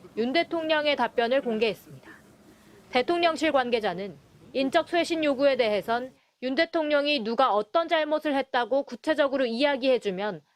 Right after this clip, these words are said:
판단해보겠다고 했다고 밝혔습니다. 또 의혹 규명 절차에 협조해야 한다는 요구에 대해선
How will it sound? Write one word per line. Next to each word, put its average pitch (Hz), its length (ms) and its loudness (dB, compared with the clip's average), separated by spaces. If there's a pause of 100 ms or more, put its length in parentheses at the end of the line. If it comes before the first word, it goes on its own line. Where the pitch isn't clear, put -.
(100)
판단해보겠다고 285 960 0
했다고 226 360 0
밝혔습니다. 214 600 -4 (1000)
또 269 220 4
의혹 302 220 2
규명 302 280 0
절차에 285 440 2
협조해야 320 520 0
한다는 262 400 -2
요구에 233 360 0
대해선 185 520 -2